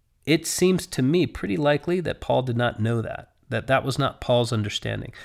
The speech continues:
that just like Joseph Smith, Paul had a misunderstanding about when the second coming would be, and he thought it was a lot closer than it was.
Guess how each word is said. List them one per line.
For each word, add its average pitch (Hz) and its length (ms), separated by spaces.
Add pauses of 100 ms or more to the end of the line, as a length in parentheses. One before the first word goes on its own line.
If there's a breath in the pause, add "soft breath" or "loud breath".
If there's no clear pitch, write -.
(100)
that 131 120
just 180 260
like 202 180
Joseph 135 300
Smith, 127 340 (540 soft breath)
Paul 160 260
had 120 420
a 117 80
misunderstanding 123 760
about 110 260
when 135 440
the 127 80
second - 340
coming 113 340
would 107 160
be, 120 260 (200 soft breath)
and 107 100
he 110 60
thought 120 240
it 120 60
was 107 120
a 110 60
lot 110 280
closer - 320
than 104 180
it - 100
was. 104 440